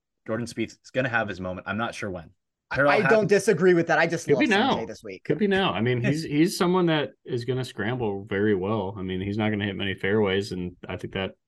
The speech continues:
Speaker 3: hurts him at Sawgrass, but here with the weather and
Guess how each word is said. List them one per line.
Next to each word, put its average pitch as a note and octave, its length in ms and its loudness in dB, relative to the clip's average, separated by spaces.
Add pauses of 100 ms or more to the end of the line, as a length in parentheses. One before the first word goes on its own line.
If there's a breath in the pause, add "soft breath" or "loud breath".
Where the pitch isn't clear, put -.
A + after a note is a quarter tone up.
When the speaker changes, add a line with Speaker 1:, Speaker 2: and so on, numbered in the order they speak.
(100)
Speaker 3:
hurts - 280 -4
him G#2 60 0
at F#2+ 200 -4
Sawgrass, F#2+ 600 -2
but F2+ 160 -6
here F#2 300 0
with G2 100 -4
the F#2 80 -6
weather F#2 380 0
and F2 240 -6